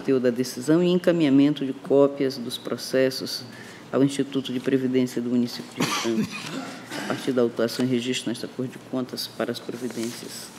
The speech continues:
cabíveis. São os votos. Em votação, conselheiro Valmir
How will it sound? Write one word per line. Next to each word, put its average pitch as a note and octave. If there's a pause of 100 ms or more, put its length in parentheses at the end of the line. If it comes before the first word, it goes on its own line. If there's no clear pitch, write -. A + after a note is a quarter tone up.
(120)
cabíveis. A#2+ (960)
São B2
os A#2
votos. C3+ (880)
Em C3+
votação, C3
conselheiro B2+
Valmir B2